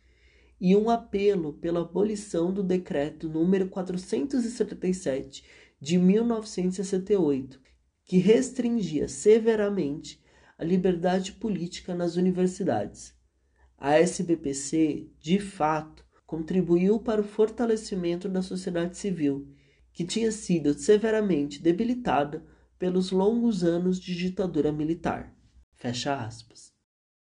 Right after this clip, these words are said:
E as mudanças não foram apenas a nível de país, foram dentro da instituição também. Para representar o Brasil, a entidade tinha que ter essa representação na sua diretoria, como fala o professor Enio.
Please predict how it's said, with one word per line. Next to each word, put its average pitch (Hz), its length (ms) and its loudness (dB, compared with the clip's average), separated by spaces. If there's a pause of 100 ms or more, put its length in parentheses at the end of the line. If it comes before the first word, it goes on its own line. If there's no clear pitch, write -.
(180)
E 220 140 6
as 277 160 4
mudanças 175 800 2
não 196 180 -2
foram 190 400 -2
apenas 170 560 -4
a 175 60 0
nível 160 400 -4
de - 100 -12
país, 147 640 -4 (460)
foram 185 300 0
dentro 180 480 0
da 156 180 -2
instituição 170 720 -6
também. 123 560 -6 (500)
Para 170 120 -2
representar 185 580 -2
o 233 60 0
Brasil, 151 720 -2 (400)
a - 80 -4
entidade 190 480 0
tinha 180 220 -4
que 220 100 -8
ter 170 160 -2
essa 156 220 -4
representação 175 840 -4
na 165 140 -4
sua 175 160 -6
diretoria, 175 640 -2 (400)
como 262 220 -2
fala 156 260 0
o 151 60 -8
professor 175 480 -4
Enio. 113 360 -4